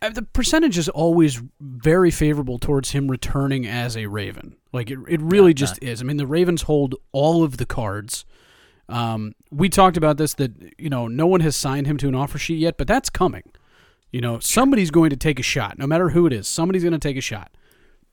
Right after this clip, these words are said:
Speaker 1: I would be fucking shocked to see a guy like Lamar Jackson never get a, a fucking offer. I think it's coming within the next week or two from some team that's just gonna have the, have to get their ducks in a row.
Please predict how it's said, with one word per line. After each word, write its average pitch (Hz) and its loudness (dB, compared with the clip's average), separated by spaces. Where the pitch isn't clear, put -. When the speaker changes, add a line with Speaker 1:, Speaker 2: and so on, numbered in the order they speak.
Speaker 1:
I 185 4
would 202 2
be 185 -2
fucking 180 -4
shocked 135 -4
to 127 -10
see 135 -4
a - -4
guy 127 -4
like 120 -4
Lamar 127 -4
Jackson 120 -6
never 139 -2
get 123 -4
a, 117 -4
a 123 -8
fucking 123 -8
offer. 113 -6
I 110 -6
think 160 -4
it's 147 -8
coming 156 -2
within 131 -4
the 131 -4
next 127 -8
week 127 -6
or 135 -4
two 107 -6
from 110 -10
some 156 -4
team 120 -6
that's 131 -8
just 147 -4
gonna 135 -4
have 135 -4
the, 123 -6
have 151 -4
to 143 -6
get 131 -6
their 123 -6
ducks 120 -6
in 123 -6
a 117 -4
row. 113 -6